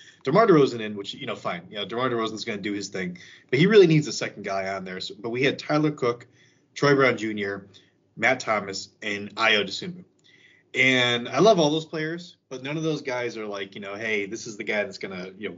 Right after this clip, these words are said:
give me twenty, uh, in a second unit." So I'm sitting there looking at this, at this, at this second unit and just saying, you know, "Hey, this is, this is a problem."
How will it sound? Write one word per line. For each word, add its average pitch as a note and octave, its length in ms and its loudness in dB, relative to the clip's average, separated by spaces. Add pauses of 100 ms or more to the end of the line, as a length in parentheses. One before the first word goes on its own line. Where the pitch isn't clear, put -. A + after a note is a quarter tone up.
give G2+ 200 -8
me F#2+ 160 -10
twenty, F#2 500 -8 (400)
uh, F#2+ 220 -4
in G#2+ 140 -4
a G2 60 -4
second G2 380 -8
unit." F#2+ 300 -8
So - 160 0
I'm C3+ 100 2
sitting F3 220 4
there C#3 120 4
looking C#3+ 260 2
at B2 120 -4
this, G2+ 320 -8
at A2+ 140 -8
this, - 180 -10 (180)
at - 160 -8
this - 260 -12 (100)
second A#2 340 -4
unit A#2 220 -6
and G2+ 100 -12
just G2+ 160 -8
saying, G2 240 -6
you G2+ 60 -4
know, F#2+ 100 -4
"Hey, A#2 160 0
this - 220 -6
is, A2 100 -16
this A#2+ 180 -6
is B2 120 -8
a A#2 60 -2
problem." A2 580 -4